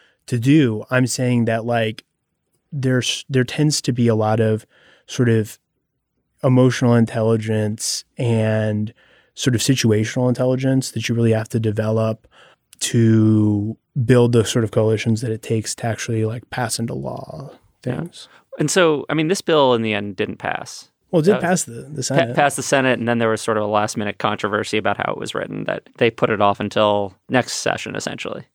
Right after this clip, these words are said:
Speaker 1: Yeah, the, I mean, the controversy was basically, there was sort of some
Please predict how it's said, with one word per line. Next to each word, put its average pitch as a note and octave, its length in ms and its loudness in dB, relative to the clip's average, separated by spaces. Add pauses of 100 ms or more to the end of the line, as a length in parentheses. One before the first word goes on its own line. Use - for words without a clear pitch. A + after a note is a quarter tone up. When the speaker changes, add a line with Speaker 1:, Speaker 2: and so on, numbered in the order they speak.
(140)
Speaker 1:
Yeah, D3 580 2
the, C3+ 580 0
I E3+ 80 2
mean, G#3+ 140 6
the F3+ 60 0
controversy C3 1080 0 (220)
was A#2 1300 0 (760)
basically, A#2 1120 0 (400)
there D3 140 4
was D3 160 0
sort C3 180 0
of A#2 140 -2
some A2 640 -2